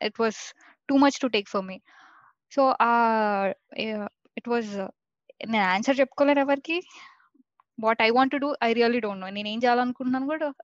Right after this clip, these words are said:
నాకు, నా చాయిస్ లేకుండే. It was like, ఆహ్, తెలియకుండానే హౌస్ లో చాలా ఇన్‌ఫ్లుయెన్స్ చేశారు. "You have to do software developer job, not even testing." I don't know how, వా-, వాళ్ళకి ఎంత నాలెడ్జ్ ఉందో ఐటీ పైన,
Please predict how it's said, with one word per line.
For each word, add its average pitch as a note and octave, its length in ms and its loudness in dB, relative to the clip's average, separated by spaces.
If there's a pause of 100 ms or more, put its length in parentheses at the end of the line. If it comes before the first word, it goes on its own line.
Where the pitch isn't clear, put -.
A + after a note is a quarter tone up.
(180)
నాకు, A#3+ 280 -4
నా A#3 240 -2 (140)
చాయిస్ A#3+ 260 -2
లేకుండే. A3 420 -4 (500)
It A3+ 140 -4
was A3 160 -4
like, G#3+ 380 -6
ఆహ్, F#3 280 -6 (600)
తెలియకుండానే C#4+ 680 2
హౌస్ B3 380 -2
లో C4+ 80 2
చాలా B3 280 2
ఇన్‌ఫ్లుయెన్స్ B3 500 -2
చేశారు. G3+ 300 -6 (140)
"You G#3+ 200 -8
have G#3 140 -2 (100)
to A#3+ 100 0
do A#3+ 60 -4
software G#3+ 440 -4
developer G3+ 360 -2
job, F3+ 240 -8 (360)
not A3+ 100 0
even C4 160 2
testing." - 380 -2
I - 340 -6
don't C4+ 160 2
know C4 200 2
how, G#3+ 200 -4
వా-, G3+ 180 -4
వాళ్ళకి G3+ 300 0
ఎంత G#3 180 -6
నాలెడ్జ్ B3 360 2
ఉందో G#3+ 280 -8
ఐటీ G#3 300 -4
పైన, G#3 380 -6